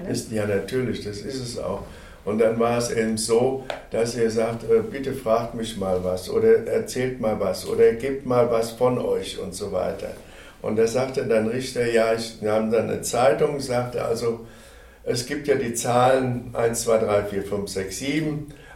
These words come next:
Speaker 2: aber wenn ich jetzt hier die Zeitung nehme und sehe die Lottozahlen, dann sind das ganz bestimmte Zahlen.“ Und das ist es, wo ich sagen muss, was du jetzt angesprochen hast, wo ich sagen muss, wo die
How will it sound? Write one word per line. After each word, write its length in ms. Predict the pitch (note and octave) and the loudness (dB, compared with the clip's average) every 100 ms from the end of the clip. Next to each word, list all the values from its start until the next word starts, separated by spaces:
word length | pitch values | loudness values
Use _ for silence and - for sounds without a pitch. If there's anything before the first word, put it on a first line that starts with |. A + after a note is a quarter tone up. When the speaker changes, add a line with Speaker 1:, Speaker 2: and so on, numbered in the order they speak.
| - | -2
Speaker 2:
aber 240 | B2+ B2 | 2 4
wenn 140 | B2 B2+ | 4 0
ich 120 | - | 0
jetzt 200 | A2+ - | -2 -2
hier 140 | A2+ | -4
die 160 | A2 G#2+ | -6 -6
Zeitung 520 | - C#3 - E3 C#3 | -2 0 2 0 0
nehme 320 | A2+ G#2 G#2 G2+ | 0 0 0 -2
und 220 | A2 G#2 | -4 -6
sehe 300 | A2+ A#2+ A#2 | -4 -2 -2
die 140 | A2 | -2
Lottozahlen, 960 | G#2 - - E3 - - G2+ G#2 - - - - - - | 4 4 4 0 0 -2 0 0 -2 -6 -14 -18 -20 -6
dann 200 | A2 G#2+ | -4 -2
sind 280 | B2 D3 D3 | -4 -6 -4
das 200 | B2+ - | -4 -2
ganz 280 | C3+ C3 - | -2 -2 -2
bestimmte 640 | - B2+ - C#3+ C#3 A#2 A#2 | -8 -10 -6 -6 -6 -6 -6
Zahlen.“ 560 | G2+ F2+ F#2 F#2 - - - - - - | -4 -2 -2 -4 -6 -12 -14 -14 -14 -4
Und 280 | A#2+ A#2 C#3+ | -2 0 0
das 240 | F3 - | -2 -2
ist 280 | C#3+ - C#3+ | -4 -4 -4
es, 240 | D3 - B2+ | -6 -4 -2
wo 140 | C3+ | 0
ich 120 | C3 | 0
sagen 420 | C3 B2 C#3 C#3+ C3 | -2 -2 -2 -2 -4
muss, 240 | C3 - - - - - - - - - | -4 -6 -10 -14 -14 -14 -16 -16 -16 -10
was 320 | B2 B2 - | -4 -4 -4
du 140 | C#3 C#3+ | -4 -2
jetzt 260 | C3+ C3+ - | -2 -2 -4
angesprochen 720 | D3 D#3 D3+ - A#2 G#2+ G#2+ | -4 -4 -6 -4 -4 -2 -6
hast, 240 | A2 - | -6 -4
wo 80 | B2+ | -4
ich 100 | B2 | -2
sagen 340 | C3 B2+ C3+ C3+ | -4 -4 -4 -4
muss, 260 | - - | -6 -8
wo 60 | B2 | -8
die 160 | B2+ | -6